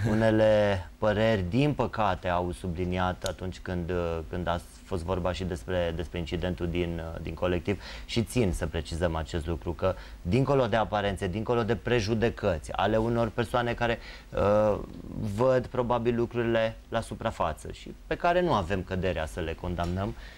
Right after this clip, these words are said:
Speaker 2: există persoane care fac lucruri foarte, foarte folositoare societății. Sunteți acum la campania cu numărul opt. Înainte să vorbim despre ea, vreau să-mi, uh, dai așa un fel de C V, un istoric al celorlalte campanii în care v-ați implicat.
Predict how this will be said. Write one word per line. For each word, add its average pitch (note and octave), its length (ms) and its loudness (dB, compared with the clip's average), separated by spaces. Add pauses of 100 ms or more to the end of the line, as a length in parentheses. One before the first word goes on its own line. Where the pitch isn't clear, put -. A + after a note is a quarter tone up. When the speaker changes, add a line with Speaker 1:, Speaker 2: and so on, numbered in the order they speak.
(140)
Speaker 2:
există D3 460 0
persoane C3 500 0
care B2+ 240 -2
fac C#3 420 -2
lucruri B2 520 -4
foarte, B2 340 -2
foarte A2+ 320 -2
folositoare F#2+ 680 -2
societății. D#2+ 680 -6 (300)
Sunteți D3 400 0
acum D#3 420 -2
la B2 120 0
campania C3+ 580 -2
cu C3+ 120 -6
numărul C3 480 0
opt. D#2 180 -2 (200)
Înainte C#3 480 2
să E3+ 140 0
vorbim B2+ 480 4
despre D#2+ 340 -2
ea, D2+ 200 -2
vreau B2+ 200 2
să-mi, F3+ 360 0
uh, F3 80 4 (500)
dai E3 220 4
așa C#3+ 220 0
un A2 180 2
fel C#3 200 0
de C#3 100 2
C C#3 140 -4
V, A#2+ 360 4 (100)
un C3 180 4
istoric B2 580 2 (220)
al C#3 160 0
celorlalte A#2 600 2
campanii D#2 460 -6
în - 60 -10
care F2 200 -4
v-ați E2+ 280 -4
implicat. D2+ 420 -6